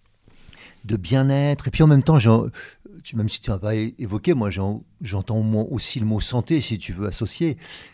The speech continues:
euh, quand on parle des neurones miroirs et du fonctionnement. Et je sais pas si, que-, je,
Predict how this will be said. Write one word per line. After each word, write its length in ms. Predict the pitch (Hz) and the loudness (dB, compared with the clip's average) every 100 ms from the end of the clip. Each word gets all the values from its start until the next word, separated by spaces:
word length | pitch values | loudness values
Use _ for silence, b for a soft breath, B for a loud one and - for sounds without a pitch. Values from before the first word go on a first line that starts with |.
| B | B
euh, 300 | 104 104 107 | -6 -4 -6
quand 220 | 92 101 | -8 -6
on 60 | 98 | -6
parle 200 | 107 107 | -4 -4
des 100 | 92 | -4
neurones 300 | 90 95 101 | -4 -4 -6
miroirs 380 | 95 92 110 101 | -6 -4 -6 -6
et 60 | |
du 100 | 92 | -8
fonctionnement. 720 | 87 101 - 95 92 104 104 92 | -6 -8 -4 -2 0 0 0 -4
Et 140 | 85 B B B B - | -6 B B B B -14
je 160 | - 98 | -8 -6
sais 140 | - | -6
pas 200 | - 160 | -4 -6
si, 600 | - - 98 95 101 98 - | -6 -6 -4 -4 -4 -6 -10
que-, 80 | 123 - - | -12 -12 -14
je, 160 | 92 | -10